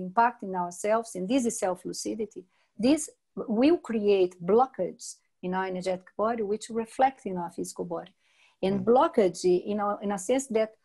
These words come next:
Speaker 1: we, and the way we think with the mindset and so on. And, uh, so,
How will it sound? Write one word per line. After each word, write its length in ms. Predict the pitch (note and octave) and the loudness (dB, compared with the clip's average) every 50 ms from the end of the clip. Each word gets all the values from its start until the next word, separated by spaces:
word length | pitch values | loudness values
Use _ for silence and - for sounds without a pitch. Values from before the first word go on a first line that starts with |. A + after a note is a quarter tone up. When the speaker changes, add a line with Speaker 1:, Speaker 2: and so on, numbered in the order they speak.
| _ _ _ | _ _ _
Speaker 1:
we, 380 | - G3 G#3 G#3+ A3 A3+ A3 - | -6 -2 -2 0 0 0 -2 -2
and 160 | G3+ G3 G3+ | -2 -2 0
the 80 | G3 F#3+ | 0 2
way 280 | F#3+ A3 B3+ D4+ D4+ C4 | 4 4 4 4 4 2
we 120 | G#3+ G#3 | 0 -2
think 440 | G#3 - - B3 B3+ B3 A#3 A3 - | -4 -4 -2 0 0 0 0 -2 0
with 200 | F#3+ F#3+ F#3+ F#3+ - E3+ E3 | 0 0 0 0 -6 -8 -4
the 300 | F#3 F#3 F3+ F3 E3+ E3 | -2 -2 -2 -2 -4 -4
mindset 680 | E3 F3 G3 A#3+ C#4 C4+ C4+ - - F#3 E3 E3+ - _ - | -4 -4 -2 -2 -2 -2 -4 -6 -6 -6 -6 -6 -8 _ -10
and 140 | F3 F3 F3+ | -10 -10 -8
so 240 | - - E3+ F3 F#3+ | -8 -6 -4 -4 -4
on. 140 | G#3+ B3 A#3+ - _ _ _ _ _ _ _ - | -4 -6 -8 -12 _ _ _ _ _ _ _ -8
And, 200 | F3 F3+ F#3 F3+ F#3 | -4 -4 -2 0 0
uh, 240 | F3+ F3+ F3+ F3+ | 0 0 0 -2
so, 380 | F3+ - - A3 G3+ F#3+ F#3+ | 0 2 2 4 4 2 0